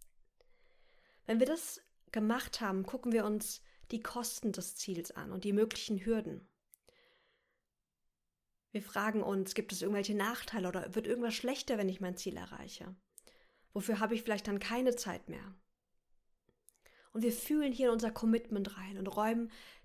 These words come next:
die Dinge, die jetzt vielleicht gerade hochgekommen sind, aus dem Weg. Und im letzten Schritt definieren wir Beweise und Meilensteine, damit wir auf dem Weg immer wieder fühlen können und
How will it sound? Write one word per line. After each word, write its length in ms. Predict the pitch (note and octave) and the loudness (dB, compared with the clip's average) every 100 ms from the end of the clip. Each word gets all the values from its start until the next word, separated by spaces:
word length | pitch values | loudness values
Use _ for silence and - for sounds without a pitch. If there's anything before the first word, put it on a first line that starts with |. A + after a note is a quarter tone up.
| - A3 | -8 -6
die 100 | G#3 | 0
Dinge, 260 | C4 C#4+ | 2 2
die 100 | A#3 | 4
jetzt 180 | A3+ A3 | 2 0
vielleicht 400 | - A3+ A#3+ - | 2 2 2 -2
gerade 220 | A3+ G#3+ | -2 0
hochgekommen 580 | G3+ C4+ - B3 G#3+ G3 | 0 -2 -2 -2 0 0
sind, 180 | G3 G3 | 2 -2
aus 160 | F#3+ | -4
dem 240 | - F#3+ F3+ | -4 -4 -4
Weg. 320 | F#3 F#3 - - _ - - - _ - - - - _ _ _ _ _ _ _ - - - - - - _ _ | -6 -10 -18 -20 _ -20 -20 -20 _ -20 -20 -20 -20 _ _ _ _ _ _ _ -20 -20 -20 -20 -20 -20 _ _
Und 140 | - A#3+ | 0 6
im 100 | A#3 | 8
letzten 480 | A3 C#4 - - E4 | 8 4 0 2 2
Schritt 360 | - A3+ A3 | 4 0 0
definieren 580 | A3+ A3 G#3+ A3+ C4 B3 | -2 0 2 4 4 4
wir 160 | A3+ A3 | 4 2
Beweise 600 | G3+ F#3 F#3 A3 G#3+ G#3 | 0 -2 -2 -2 -2 -2
und 180 | F#3+ F#3 | -2 0
Meilensteine, 1040 | F#3+ F#3+ F#3 F#3 - - - - G3+ G3 _ _ - - _ | 0 2 2 0 -4 -8 -14 -14 -14 -18 _ _ -20 -20 _
damit 320 | G3 G#3 A3+ A#3+ | 2 2 2 2
wir 320 | A3+ G#3 G#3 - | 2 2 -2 -4
auf 240 | G#3+ C4 - | 0 0 2
dem 260 | B3 A3 | 2 2
Weg 340 | G3+ A3 A3 - - | 4 2 2 -4 -6
immer 280 | A#3+ C4 A#3 | 0 2 2
wieder 220 | A3+ A3 | 2 2
fühlen 400 | - A#3 A3+ G#3+ | 0 2 4 2
können 340 | - G3 F#3+ | 0 -6 -6
und 340 | F#3+ F#3 F#3 | -6 -8 -8